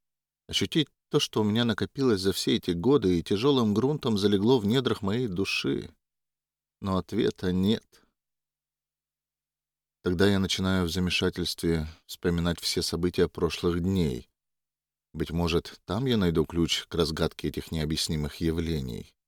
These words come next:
Ну, и где он? Тот самый злополучный ключ. Ничего нет. А потому что все эти дни я делал абсолютно то же самое, что и до моих приступов.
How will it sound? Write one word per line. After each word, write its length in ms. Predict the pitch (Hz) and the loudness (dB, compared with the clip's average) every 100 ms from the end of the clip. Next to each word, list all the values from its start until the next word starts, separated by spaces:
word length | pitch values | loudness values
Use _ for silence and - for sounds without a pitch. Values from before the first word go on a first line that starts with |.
| _ _ _ _ _ _ _ _ _ _ _ | _ _ _ _ _ _ _ _ _ _ _
Ну, 580 | - 95 87 82 92 98 _ _ _ _ | 0 4 4 4 0 -8 _ _ _ _
и 100 | 104 | -4
где 300 | 87 78 76 | -4 0 0
он? 280 | 78 92 95 _ _ _ _ _ _ _ _ | 0 -4 -8 _ _ _ _ _ _ _ _
Тот 180 | 117 85 | 0 2
самый 320 | - 117 80 | 0 0 0
злополучный 560 | 76 85 120 101 - 101 | -2 2 2 2 -2 -4
ключ. 380 | - 95 - - _ _ _ _ _ _ _ _ _ _ | 0 -2 -2 -14 _ _ _ _ _ _ _ _ _ _
Ничего 580 | - 80 76 - 92 104 | -8 -6 -4 -2 2 0
нет. 420 | 120 87 82 _ _ _ _ _ _ _ _ _ _ _ _ - | 0 -4 -8 _ _ _ _ _ _ _ _ _ _ _ _ -12
А 100 | 80 | -8
потому 320 | - 85 87 | -6 -4 -4
что 200 | - 90 | -4 -4
все 280 | - - 95 | -2 2 2
эти 200 | - 90 | 4 2
дни 380 | 87 101 104 90 | 4 4 4 4
я 100 | 87 | 2
делал 580 | 76 90 101 98 92 85 | 4 4 6 4 2 -2
абсолютно 500 | - 85 98 107 95 | -2 0 2 2 0
то 160 | 101 | 0
же 100 | 101 | -2
самое, 400 | - 87 92 98 | -2 -2 -2 -2
что 240 | 95 - 90 | -4 0 4
и 140 | 90 | 4
до 160 | 82 87 | 2 0
моих 280 | 92 95 | 0 -2
приступов. 680 | - 120 123 - - 65 - | -4 -2 0 -4 -10 -12 -14